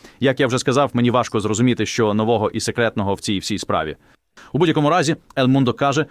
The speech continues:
що оскільки зустріч організовується в умовах максимальної секретності, учасникам не дозволять мати телефони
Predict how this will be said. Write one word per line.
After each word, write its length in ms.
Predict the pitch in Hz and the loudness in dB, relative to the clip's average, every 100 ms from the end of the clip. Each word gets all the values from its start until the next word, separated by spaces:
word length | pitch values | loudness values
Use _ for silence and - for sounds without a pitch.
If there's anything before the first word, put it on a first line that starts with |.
| - | -6
що 180 | - 139 | -4 -2
оскільки 360 | 143 147 123 | -2 -2 0
зустріч 360 | 120 143 139 117 | 0 0 -2 -4
організовується 680 | 127 123 107 120 117 - 113 - - | -2 0 2 2 2 0 -4 -6 -2
в 60 | |
умовах 320 | 135 127 117 | 2 2 0
максимальної 760 | 127 127 - 127 123 113 107 104 | -2 -2 0 2 4 2 2 0
секретності, 640 | - 104 117 135 123 143 - - | -4 -2 -2 -2 -2 -4 -6 -10
учасникам 600 | - - 110 104 120 120 110 - | -8 -2 -2 -2 -2 -2 -2 -4
не 140 | 123 120 | -2 0
дозволять 480 | 117 107 110 104 | 0 0 0 0
мати 320 | 107 110 98 104 | 0 0 0 -4
телефони 540 | 107 92 - 131 139 | -4 -2 0 2 0